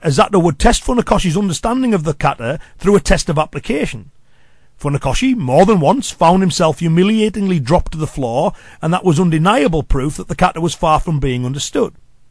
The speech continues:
In an interview in nineteen thirty-six, Choki Motobu also describes the secret nighttime training of the past. So this is what he says.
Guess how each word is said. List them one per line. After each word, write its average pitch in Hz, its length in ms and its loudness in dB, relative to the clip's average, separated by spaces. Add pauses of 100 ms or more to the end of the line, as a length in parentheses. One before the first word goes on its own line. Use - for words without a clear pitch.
(380)
In 262 140 4
an 262 80 4
interview 233 420 4
in 202 180 4
nineteen 208 440 2
thirty-six, 180 760 -6
Choki - 320 0
Motobu 196 540 2
also 214 400 2
describes 135 640 -4
the 143 80 -6
secret 208 420 -4
nighttime 180 520 0
training 123 400 -6
of 131 80 -6
the 151 80 -4
past. - 480 0 (560)
So 175 100 -2
this 160 140 2
is 156 80 -2
what 139 140 2
he 127 40 -2
says. - 380 -10